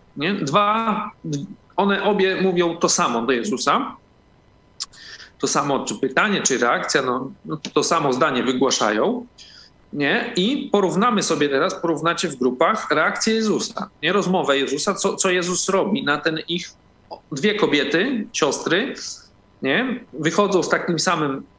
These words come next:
jest ta sama sytuacja, jednej i drugiej zmarł brat, tak? Ten sam brat. E, i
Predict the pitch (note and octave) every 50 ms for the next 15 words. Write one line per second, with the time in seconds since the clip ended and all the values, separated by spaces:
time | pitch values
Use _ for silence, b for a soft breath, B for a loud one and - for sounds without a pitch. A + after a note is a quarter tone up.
0 | - D3+ D3 - - C3+ - E3 D3+ C#3 A#2 - - C3 C#3 D3+ F3+ F3 - F3
1 | D3+ C3+ C#3 C#3 C3+ C3 C3+ C3+ B2+ B2+ C3+ C#3 C3 B2 B2+ B2 A#2 A#2 A#2+ A#2+
2 | A#2 A#2 A2 A2+ G#2 A2+ - - C3+ B2+ - - - - - - A#2+ F3+ F3 -
3 | - _ _ - - - B2 - - C#3 C3+ C3 B2+ D3 E3+ G3 - - B B
4 | B B B B B B - _ _ - - C#3 C#3 B2+ B2 B2 A#2+ A#2+ B2 B2
5 | B2 B2 B2 E3+ F3 G3+ A3+ A#3 A3+ - -